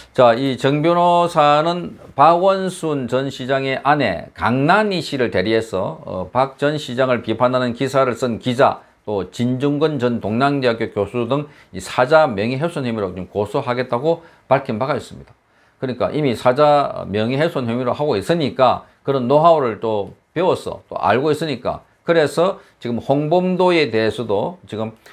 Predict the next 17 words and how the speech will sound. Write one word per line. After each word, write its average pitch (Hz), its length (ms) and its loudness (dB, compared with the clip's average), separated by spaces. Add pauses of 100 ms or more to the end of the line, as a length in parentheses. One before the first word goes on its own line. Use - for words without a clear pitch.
(140)
어, 80 420 -10
홍범도 147 360 2
장관에 135 340 2
대해서도 120 340 -2
사자 123 300 2
명예훼손으로 127 800 -4 (160)
하는 101 280 -6
거 90 80 -2
아닌가, 98 640 -2
이렇게 113 360 -6
보여지는 78 360 -4
겁니다. 64 320 -16 (920)
정말, 147 720 2
어, 101 640 0
이렇게, 139 640 -4 (180)
에, 85 520 -10 (1040)
그 82 360 -12